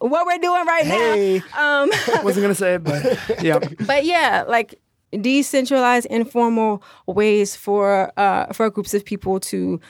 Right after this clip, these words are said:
Speaker 1: really sit, sit in the power of storytelling, uh, collectively vision together. Um, also be doing, like, surveys and, like, in-depth interviews to really,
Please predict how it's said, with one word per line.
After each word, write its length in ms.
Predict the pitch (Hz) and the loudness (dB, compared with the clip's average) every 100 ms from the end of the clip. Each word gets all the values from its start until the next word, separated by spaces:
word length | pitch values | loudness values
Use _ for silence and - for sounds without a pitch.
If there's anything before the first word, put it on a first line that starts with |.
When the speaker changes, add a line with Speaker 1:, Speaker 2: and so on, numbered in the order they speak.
| - _ | -20 _
Speaker 1:
really 380 | 202 190 247 262 | -6 2 4 2
sit, 380 | - 254 240 - | 2 2 2 0
sit 160 | 240 | 0
in 100 | 240 | 2
the 120 | 240 214 | 2 0
power 440 | - 208 214 220 | 2 4 4 2
of 180 | 214 208 | 0 -4
storytelling, 840 | - 208 202 202 214 185 190 185 - - _ | -2 2 2 2 0 -4 -2 -4 -8 -20 _
uh, 100 | 175 170 - | -10 -10 -8
collectively 460 | - 208 196 202 196 | 0 0 2 -2 0
vision 280 | 208 220 214 | 0 2 0
together. 500 | 208 196 196 185 190 - - - | 0 0 0 -4 -6 -14 -12 0
Um, 300 | 196 190 185 | 2 2 0
also 240 | 185 214 | -2 -2
be 160 | 196 196 | -4 -4
doing, 560 | 180 190 190 185 180 196 | -2 0 2 0 -2 -2
like, 240 | 220 226 | -2 -2
surveys 680 | - 330 302 233 220 208 208 | -2 4 4 4 4 4 2
and, 180 | 214 214 | -4 -2
like, 240 | 214 202 - | -4 -6 -6
in-depth 320 | 196 208 214 | -2 -2 0
interviews 640 | 269 277 233 226 220 202 - - - - _ - | 4 4 2 -2 -4 -6 -12 -20 -20 -20 _ -8
to 140 | - | -4
really, 440 | 226 240 269 277 | 2 2 4 2